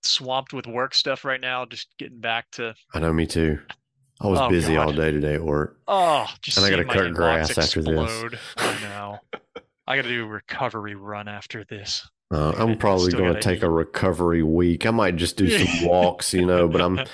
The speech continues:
Speaker 2: just gonna let the body recover. Nothing wrong with just
Speaker 1: Yeah.
Speaker 2: getting a great recovery afterwards, you know?
Speaker 1: Oh, yeah. The, um, so, yeah, the guide,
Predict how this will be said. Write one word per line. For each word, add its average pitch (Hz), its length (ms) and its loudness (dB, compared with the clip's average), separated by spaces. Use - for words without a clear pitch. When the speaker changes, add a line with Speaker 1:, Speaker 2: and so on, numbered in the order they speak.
Speaker 2:
just 127 120 2
gonna 127 140 6
let 104 180 6
the 95 60 2
body 85 320 2
recover. 80 640 2
Nothing 92 520 2
wrong 80 340 2
with 78 120 -2
just 104 180 0
Speaker 1:
Yeah. 101 180 -2
Speaker 2:
getting 76 140 -6
a - 20 -12
great 78 320 0
recovery - 600 -6
afterwards, - 600 -10
you - 80 -12
know? - 280 -8
Speaker 1:
Oh, 120 200 2
yeah. 101 240 -4
The, 151 240 0
um, 117 300 -2
so, - 160 0
yeah, 151 160 2
the 123 100 -4
guide, 147 400 0